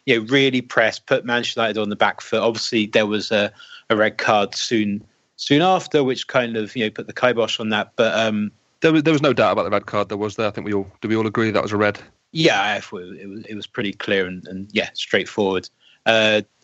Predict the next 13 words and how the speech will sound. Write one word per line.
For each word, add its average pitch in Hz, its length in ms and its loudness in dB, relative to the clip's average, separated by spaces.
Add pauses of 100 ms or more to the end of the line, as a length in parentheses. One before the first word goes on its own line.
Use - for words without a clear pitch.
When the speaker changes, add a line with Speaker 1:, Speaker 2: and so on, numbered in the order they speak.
(200)
Speaker 1:
the 156 100 6
Newcastle 214 520 2
game 185 220 2
was 147 140 -2
interesting 160 380 -2
'cause 147 120 0
obviously, 160 320 0
even 156 180 0
though 135 240 2
Man 123 260 0
City, 113 520 -2 (440)
you 123 100 4
know, 110 80 0